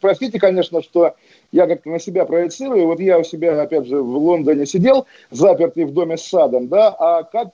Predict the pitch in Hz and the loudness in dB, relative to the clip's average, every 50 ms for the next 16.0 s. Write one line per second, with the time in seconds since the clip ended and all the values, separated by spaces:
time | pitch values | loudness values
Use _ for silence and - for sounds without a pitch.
0 | _ _ _ - 202 214 196 _ 175 170 185 190 151 147 165 165 147 165 180 170 | _ _ _ -4 -4 -4 -4 _ -14 -10 -10 -10 -8 -6 -6 -4 0 2 4 4
1 | 165 156 - 185 233 262 190 - _ 160 131 147 180 165 - 165 170 165 _ 160 | 4 4 2 -2 -8 -8 -10 -8 _ -4 2 2 2 2 2 -2 -4 0 _ 0
2 | 156 175 208 247 233 165 139 165 151 156 165 160 156 143 _ 160 160 160 160 160 | 0 0 -2 -6 -6 0 2 2 2 2 0 -2 -4 -2 _ 2 2 2 0 -4
3 | 240 240 214 185 - _ _ _ - - _ 127 127 165 196 185 - 147 160 143 | -6 -2 0 0 0 _ _ _ -20 -18 _ -2 2 4 4 4 4 2 0 0
4 | 151 170 165 - 208 208 202 185 _ 180 160 160 - 165 160 - 214 196 196 - | 0 -6 -4 -2 -4 -4 -4 -6 _ -10 -12 -4 -4 -6 -4 -4 -8 -8 -8 -8
5 | _ 185 156 - 196 196 190 - 202 160 143 - _ 165 190 220 196 226 220 208 | _ -12 -2 0 0 0 4 4 4 4 4 0 _ -4 -4 -2 -2 0 0 0
6 | 185 220 226 226 226 214 175 165 226 247 277 277 240 190 180 180 185 185 175 220 | 0 0 0 2 2 0 0 -2 -4 -4 -2 -2 -2 -2 -2 0 -2 -2 0 2
7 | 220 214 202 185 175 247 254 233 196 - - _ _ _ _ - 170 180 185 208 | 2 2 2 0 0 2 4 4 4 2 0 _ _ _ _ 0 0 2 2 2
8 | 208 254 247 - - 185 180 - 196 180 180 190 160 135 123 160 175 175 165 151 | 2 2 0 2 -2 -2 -2 0 -2 -2 0 2 0 2 2 2 2 2 2 -2
9 | 147 147 147 147 147 127 165 160 160 180 180 175 156 147 139 135 131 127 139 151 | -6 -12 -12 -12 -6 -4 -4 -4 -2 -2 -2 0 0 2 2 2 2 2 2 0
10 | - 170 151 139 180 180 - - 254 214 - 202 190 175 160 147 - _ _ _ | -4 -10 -4 -2 -2 -2 -2 -6 -8 -2 0 0 0 2 2 0 0 _ _ _
11 | _ _ _ - 180 185 185 233 240 233 190 202 262 240 220 196 175 196 202 226 | _ _ _ 0 0 2 4 2 2 2 0 -4 -2 0 0 0 0 -2 -2 0
12 | 247 233 180 160 190 180 170 156 170 170 165 _ _ - 160 160 160 147 - 180 | -2 -2 -2 -2 0 0 2 2 2 0 -2 _ _ -2 0 0 0 2 2 0
13 | 185 180 185 - 202 220 254 214 - _ 175 170 160 160 156 156 - 170 - - | 0 0 -4 -6 -4 -4 -4 -6 -4 _ 4 4 6 6 4 2 0 -4 -2 0
14 | 180 185 190 202 202 202 190 170 160 160 156 151 165 170 175 165 165 208 220 214 | 2 2 4 4 2 2 0 0 -2 -2 -2 -4 0 0 0 2 2 2 2 2
15 | 196 175 160 - _ - 147 143 131 135 127 139 135 147 139 131 - 151 139 - | 0 -2 -2 -2 _ -2 -2 0 0 -2 -2 -2 -4 -4 -6 2 4 4 4 4